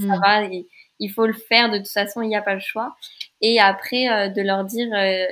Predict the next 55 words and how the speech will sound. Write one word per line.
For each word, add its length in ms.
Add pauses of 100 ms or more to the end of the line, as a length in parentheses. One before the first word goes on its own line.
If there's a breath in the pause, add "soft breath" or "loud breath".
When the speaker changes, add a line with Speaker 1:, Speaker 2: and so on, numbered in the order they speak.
(120)
Speaker 1:
il 180
faut 360
vraiment 320
demander 380
de 120
l'aide. 320 (300)
Si 840
on, 200
on, 680
on 80
n'est 120
pas 120
tout 160
seul, 220
puisqu'il 340
y 60
en 80
a 100
de 100
plus 240
en 140
plus 260
qui 360
sont 420 (140)
soit 220
allergiques, 580
intolérants, 800
qui 160
en 60
mangent 240
de 80
moins 300
en 80
moins. 300 (480 loud breath)
Donc, 140
c'est 100
vrai 100
qu'il 220
faut 140
toujours 300
demander 520
conseil, 880
Speaker 2:
Mm. 60
Speaker 1:
euh, 140
regarder 440
sur, 320
surtout 300
sur 140
les 100
réseaux 260
sociaux. 320
Maintenant, 320
ça 180
va 140
vite. 300